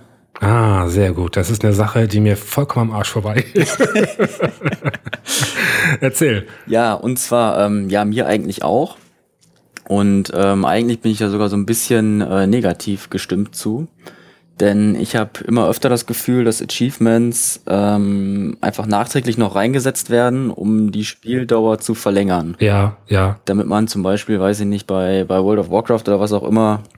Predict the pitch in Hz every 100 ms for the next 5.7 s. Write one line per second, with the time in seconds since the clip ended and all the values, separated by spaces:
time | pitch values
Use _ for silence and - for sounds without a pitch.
0 | _ _ _ _ _ - - 95 101 98
1 | 98 104 104 98 - 107 101 107 107 101
2 | 107 110 123 113 - - 104 85 95 95
3 | 92 101 92 - 101 101 101 101 107 101
4 | - 104 95 92 95 - 95 101 92 90
5 | - 87 - 95 107 113